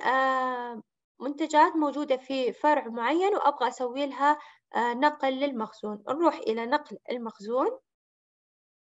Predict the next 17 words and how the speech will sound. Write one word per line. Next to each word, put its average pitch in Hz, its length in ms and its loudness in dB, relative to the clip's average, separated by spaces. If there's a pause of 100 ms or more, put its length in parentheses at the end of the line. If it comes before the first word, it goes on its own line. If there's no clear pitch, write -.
(340)
إنشاء 262 600 6
نقل 277 340 -2
مخزون، 214 480 -6 (1300)
نختار 320 640 6
الموقع 277 580 2
اللي 254 180 0
راح 262 260 0
أنقل 254 340 0
منه 240 600 -2
المخزون، 294 760 0
فمثلًا 311 520 0
أنا، 277 180 2 (440)
آه، 233 240 0
أبغى 247 300 0
أنقل 240 240 -2
من 240 340 -2
المركز 240 480 -6